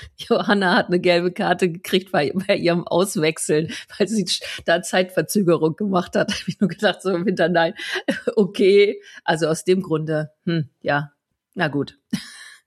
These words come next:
Ja, und so kam es, dass wir zum Schluss ein eins zu vier bejubelt haben.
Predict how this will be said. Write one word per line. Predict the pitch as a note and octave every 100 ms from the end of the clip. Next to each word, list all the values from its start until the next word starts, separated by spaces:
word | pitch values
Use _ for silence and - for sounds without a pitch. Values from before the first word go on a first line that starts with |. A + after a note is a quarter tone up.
| _ _ _ _ _ _ _ _ _ _
Ja, | D4+ F#3 D3 _
und | - G3+
so | G#3
kam | G#3+ F#3+ A3
es, | E4
dass | D4 C#4+
wir | B3+
zum | C#4+ B3+
Schluss | G#3+ G3 -
ein | - A3+
eins | D#3+ F3+ -
zu | B3
vier | - D#4+
bejubelt | B3 F#3+ E3+ D#3 E3
haben. | D3 B2+ C3 B2